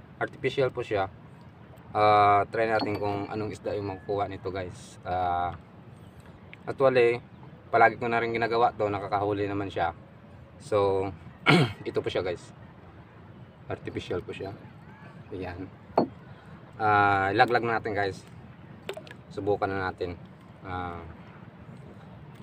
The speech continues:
magandang hapon po sa lahat. Yun po. Lang po. La-, tingnan natin, ah, tuwing day off kasi, ito yung ginagawa ko. Mm,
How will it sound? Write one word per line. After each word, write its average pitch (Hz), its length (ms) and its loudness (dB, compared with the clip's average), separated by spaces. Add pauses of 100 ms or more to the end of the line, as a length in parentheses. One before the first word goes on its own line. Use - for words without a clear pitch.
(680)
magandang 101 320 -2
hapon 101 320 -4
po - 80 -8
sa 98 160 -4
lahat. 98 240 -2 (960)
Yun 85 160 -12
po. 85 160 -12 (4000)
Lang 92 160 -8
po. 87 240 -4
La-, 90 240 -6 (240)
tingnan 117 240 0
natin, 110 320 0
ah, 107 320 2 (1040)
tuwing 127 240 0
day 143 160 4
off - 160 -14
kasi, 107 400 2
ito - 160 0
yung 104 160 0
ginagawa 104 480 2
ko. 107 160 0 (640)
Mm, 90 320 -8